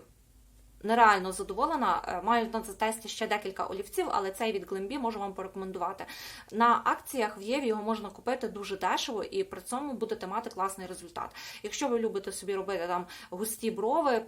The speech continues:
підмальовувати, взагалі робити їх об'ємнішими, то за допомогою цих олівців від Glambi можна досягнути кльового результату. Рекомендую.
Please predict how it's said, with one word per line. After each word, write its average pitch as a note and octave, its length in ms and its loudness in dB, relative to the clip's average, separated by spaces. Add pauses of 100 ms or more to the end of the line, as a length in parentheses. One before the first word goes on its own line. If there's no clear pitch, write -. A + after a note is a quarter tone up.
підмальовувати, A3+ 720 2
взагалі G#3+ 360 0
робити G3 360 -2
їх F#3+ 260 -6
об'ємнішими, C4+ 580 -2
то G3 340 -4
за G#3 80 -6
допомогою A3 440 0
цих G3+ 220 -8
олівців G#3 320 -4
від F#3 120 -6
Glambi F#3+ 420 -4 (260)
можна C#4 240 4
досягнути A3 440 -6
кльового F#3 340 -4
результату. E3+ 500 -10 (220)
Рекомендую. A#3+ 560 -2